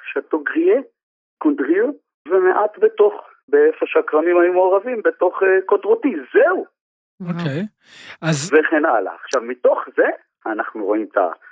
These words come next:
Speaker 1: אה, משרעת, מניפה, יוצא דופן. אני שותה עכשיו ליסטן נגרו,
Speaker 2: אה.
Speaker 1: סיירה דל טריגו,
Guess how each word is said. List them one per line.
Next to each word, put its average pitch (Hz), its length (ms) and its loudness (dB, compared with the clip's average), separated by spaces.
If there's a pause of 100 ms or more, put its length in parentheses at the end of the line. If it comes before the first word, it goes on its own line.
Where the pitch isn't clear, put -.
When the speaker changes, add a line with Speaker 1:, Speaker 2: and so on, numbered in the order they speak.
(520)
Speaker 1:
אה, 82 220 -4 (340)
משרעת, 139 840 -4
מניפה, 147 640 0
יוצא 123 560 -4 (180)
דופן. 139 340 -2
אני 156 160 -4
שותה - 340 0
עכשיו 170 440 -2
ליסטן 156 540 -4 (180)
נגרו, 147 520 2 (320)
Speaker 2:
אה. 196 140 -2 (480)
Speaker 1:
סיירה 208 420 2
דל 180 180 0
טריגו, 143 500 0